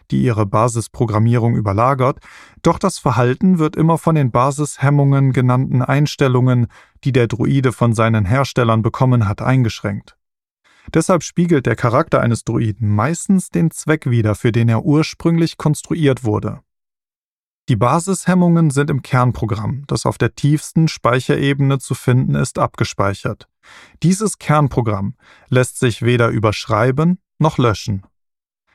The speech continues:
Das Kernprogramm sorgt dafür, dass der Droide immer nach einem strengen moralischen und ethischen Regelwerk funktioniert.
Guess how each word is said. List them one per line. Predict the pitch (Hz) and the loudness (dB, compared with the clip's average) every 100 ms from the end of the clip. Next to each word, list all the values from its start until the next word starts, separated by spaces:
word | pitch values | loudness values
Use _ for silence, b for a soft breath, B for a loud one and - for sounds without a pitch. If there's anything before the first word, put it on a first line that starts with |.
| _ | _
Das | - - | -10 -2
Kernprogramm | 143 165 165 139 110 113 | 0 2 0 0 0 -2
sorgt | 107 107 - | 0 0 0
dafür, | 120 110 120 131 113 | 0 0 0 0 0
dass | - | -2
der | - 117 | -2 -2
Droide | 117 139 135 123 | -2 0 2 0
immer | - 147 170 | 2 2 2
nach | 156 127 | 0 0
einem | 139 123 113 | 0 0 -2
strengen | - 117 131 147 | -4 0 2 4
moralischen | 127 104 104 127 139 139 139 | 2 2 2 2 2 0 0
und | 117 110 | 0 0
ethischen | 127 127 127 - | -2 -2 -2 0
Regelwerk | 113 113 117 110 113 - | 0 2 0 0 0 -2
funktioniert. | - 113 - 139 110 92 - | -4 -4 0 0 0 -2 -10